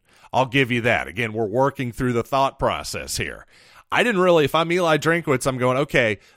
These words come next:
the continuity thing didn't work out in twenty twenty, but I didn't really know Ryan Walters either."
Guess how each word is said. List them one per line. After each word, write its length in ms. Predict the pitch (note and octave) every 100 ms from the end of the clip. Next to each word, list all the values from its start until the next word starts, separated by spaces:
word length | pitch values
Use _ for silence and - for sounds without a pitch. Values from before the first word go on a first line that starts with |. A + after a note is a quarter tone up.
| _ -
the 140 | A2+
continuity 560 | - G3 F#3+ G3 F3+ D#3
thing 240 | E3+ D#3
didn't 200 | D3 C#3
work 220 | C#3+ C#3
out 220 | D3+ C#3
in 80 | B2+
twenty 340 | - C#3 C3+ A2
twenty, 560 | - D#3 D3+ A#2 G2+ - _ _
but 720 | G2 F2+ F3+ C4+ C3+ A#2+ - _ _ _
I 60 | -
didn't 160 | C4+
really 180 | C#4 G#3
know 420 | D#3+ D#3 F#3+ G#3+
Ryan 420 | D#3+ A2+ F2 E2+ F#2
Walters 580 | F#2 F2 - F#2 F2
either." 400 | C3 C3+ D#2+ -